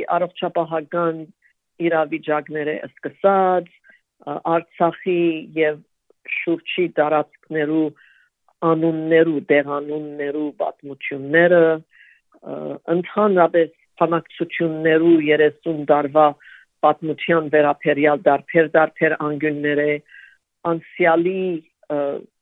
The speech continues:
ը, Ղարաբաղի անսյալի իրավիճակը և այդ բոլորը ինչպես այսօրվա, ը, իրավիճակին ազդեցին և, և, ը, ժողովրդավարության մասին։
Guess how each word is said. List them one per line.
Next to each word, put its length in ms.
ը, 180
Ղարաբաղի 600
անսյալի 680
իրավիճակը 1120
և 280
այդ 220
բոլորը 420
ինչպես 500
այսօրվա, 800
ը, 720
իրավիճակին 760
ազդեցին 640
և, 320
և, 380
ը, 140
ժողովրդավարության 920
մասին։ 340